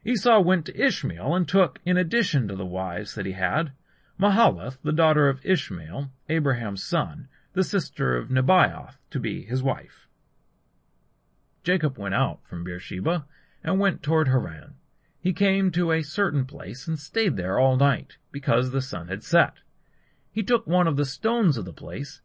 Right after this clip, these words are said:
and put it under his head, and lay down in that place to sleep.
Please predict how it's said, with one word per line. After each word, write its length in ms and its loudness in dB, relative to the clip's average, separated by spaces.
and 140 -4
put 140 4
it 140 2
under 300 4
his 180 4
head, 340 -8
and 180 -14
lay 160 2
down 360 0
in 80 -8
that 220 -4
place 480 -8
to 100 -8
sleep. 460 -12